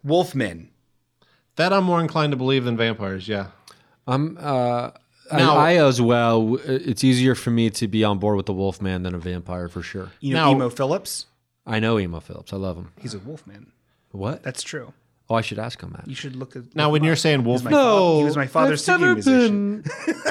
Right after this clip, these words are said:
Speaker 3: <laughs> a Wolfman.
Speaker 2: With, uh,
Speaker 1: I love that guy.
Speaker 3: He's got the best joke about Dayton, Ohio.
Speaker 1: Really?
Speaker 3: Dayton, Ohio, the birthplace of white flight.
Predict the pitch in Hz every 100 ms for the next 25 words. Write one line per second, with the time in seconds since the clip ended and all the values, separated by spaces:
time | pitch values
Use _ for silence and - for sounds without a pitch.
0 | - - - - 262 247 202 - 131 95
1 | 92 92 143 147 - 151 131 123 110 98
2 | 95 - - - 143 160 120 95 117 123
3 | - 113 107 95 90 87 95 95 87 85
4 | 82 80 107 139 98 85 - _ _ _
5 | _ _ _ 294 311 302 285 214 196 180
6 | 147 123 113 110 - _ _ _ _ -
7 | 254 285 269 - - 127 95 - - -
8 | - _ - 156 175 226 233 233 - 160
9 | 123 98